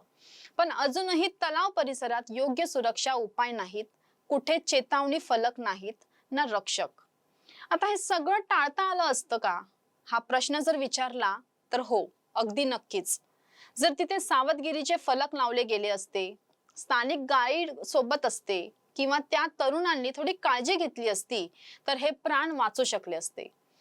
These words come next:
पण या सगळ्यापेक्षा मोठा दोष आपल्या गाफिलपणाचा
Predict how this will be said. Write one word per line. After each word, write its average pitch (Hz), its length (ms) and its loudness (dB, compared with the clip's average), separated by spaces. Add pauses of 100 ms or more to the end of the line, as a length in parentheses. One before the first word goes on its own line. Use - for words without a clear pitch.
(260)
पण 403 120 2
या 440 80 4
सगळ्यापेक्षा 381 800 0
मोठा 339 380 2
दोष 277 380 4
आपल्या 262 300 0 (100)
गाफिलपणाचा 240 840 0